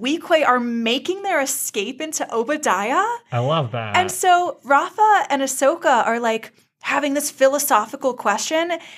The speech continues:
Speaker 1: and these two people that Trace helped out without even questioning it are making their escape in the background.
Speaker 2: Yeah.
Speaker 1: And it's like, yeah, sure, Rafa and Ahsoka will have these big conversations, and Trace is gonna do the work.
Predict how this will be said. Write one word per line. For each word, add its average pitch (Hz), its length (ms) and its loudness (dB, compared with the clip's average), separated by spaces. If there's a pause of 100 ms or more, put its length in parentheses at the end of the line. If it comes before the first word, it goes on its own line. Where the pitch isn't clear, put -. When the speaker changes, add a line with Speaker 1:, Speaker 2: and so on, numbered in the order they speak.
(120)
Speaker 1:
and 247 100 2
these 277 160 0
two 285 240 -4
people 254 380 -2
that 220 200 2
Trace 208 460 -2
helped 208 400 0
out 185 460 2
without 208 340 2
even 208 220 -4
questioning 262 500 -2
it 349 240 2 (280)
are 233 140 6
making 226 360 -4
their 196 100 0
escape 185 380 -8
in 165 60 -12
the 165 60 -8
background. 151 720 -8
Speaker 2:
Yeah. 123 280 2 (200)
Speaker 1:
And 247 140 4
it's 262 180 0
like, 262 400 2
yeah, 311 220 4
sure, 294 260 0
Rafa 220 360 2
and 262 80 0
Ahsoka 226 420 0
will 185 140 0
have 196 160 -2
these 202 180 -4
big 175 220 -4
conversations, 202 680 0
and 202 120 2
Trace 180 300 -2
is 214 100 -2
gonna 233 200 2
do 190 200 0
the 165 100 0
work. - 500 -8